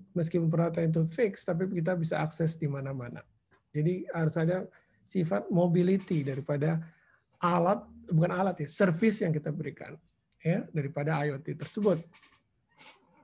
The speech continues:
Kemudian, availability, ya. Jadi, eh, kapanpun kita mengakses, sistem itu harus ada, harus aktif, gitu ya. Di lain sisi, sebenarnya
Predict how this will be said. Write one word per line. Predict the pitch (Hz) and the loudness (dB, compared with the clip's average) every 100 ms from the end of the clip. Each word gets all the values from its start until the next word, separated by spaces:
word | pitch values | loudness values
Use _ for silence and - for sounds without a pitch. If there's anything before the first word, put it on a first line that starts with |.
| - _ - - _ | -20 _ -20 -20 _
Kemudian, | 175 196 220 254 | 2 2 4 4
availability, | 196 208 220 190 180 165 143 117 - _ | 6 6 6 6 4 0 -4 -12 -14 _
ya. | - 160 220 - - _ _ _ _ _ _ _ _ _ _ | 2 4 4 -2 -16 _ _ _ _ _ _ _ _ _ _
Jadi, | 156 151 190 190 185 | 0 4 6 6 4
eh, | 494 170 156 156 151 156 160 - _ | 2 4 6 6 4 2 0 -6 _
kapanpun | 196 202 196 208 247 | 2 4 4 4 4
kita | 202 | 4
mengakses, | 185 175 139 165 185 196 | 2 0 -2 -2 -4 -2
sistem | 165 170 160 | -2 0 0
itu | 180 | 0
harus | 160 165 | -2 -4
ada, | - 127 - - _ _ _ _ _ - | -10 -12 -12 -18 _ _ _ _ _ 0
harus | 156 160 | 4 4
aktif, | 190 160 - - 165 - - | 2 -4 -6 -4 -4 -4 -8
gitu | 127 123 151 | -10 -10 -12
ya. | - _ _ _ _ _ | -14 _ _ _ _ _
Di | 160 | 2
lain | 156 160 | 4 4
sisi, | 160 160 220 220 | 4 2 2 0
sebenarnya | 196 180 165 160 190 214 | 0 0 2 4 2 0